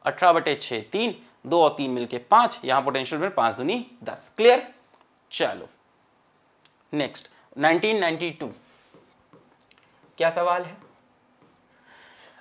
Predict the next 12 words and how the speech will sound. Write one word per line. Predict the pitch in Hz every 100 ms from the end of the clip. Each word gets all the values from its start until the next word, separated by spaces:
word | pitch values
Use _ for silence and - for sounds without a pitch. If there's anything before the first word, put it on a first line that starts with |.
| -
A | 180
battery | 190 190 262 269
of | 269 -
E | 208
M | 202
F | 233 160
दस | 214 214
volt | 175 175 220
and | 190 196 185
internal | 185 180 208 226
resistance | 196 190 214 202
zero | 165 190